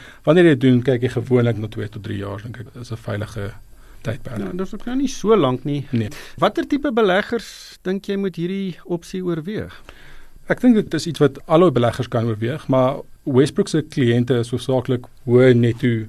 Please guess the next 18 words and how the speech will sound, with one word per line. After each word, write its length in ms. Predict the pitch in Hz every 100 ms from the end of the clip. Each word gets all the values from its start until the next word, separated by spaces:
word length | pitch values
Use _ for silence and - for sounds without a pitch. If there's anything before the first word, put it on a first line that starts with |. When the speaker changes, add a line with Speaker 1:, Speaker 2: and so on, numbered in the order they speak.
| - 110
Speaker 1:
waarde 420 | 113 113 110 110
kliënte 500 | - 107 104 156 190 - - - -
en 180 | 131 117
dan 440 | 117 113 117 117 -
welvaartbestuurders. 880 | 120 120 120 110 - - 101 104 104
So 260 | 127 131 120 - - - -
daar's 180 | 123 110
sekere 240 | 135 135
kliënte 220 | 123 110
wat 100 | 117
direk 260 | 117 110 113
kom 180 | 151 135
en 60 |
dis 120 | 113 -
gewoonlik 380 | 117 117 117
kliënte 260 | - 110 110
wat 200 | 110 104
hoër 460 | 113 113 117 117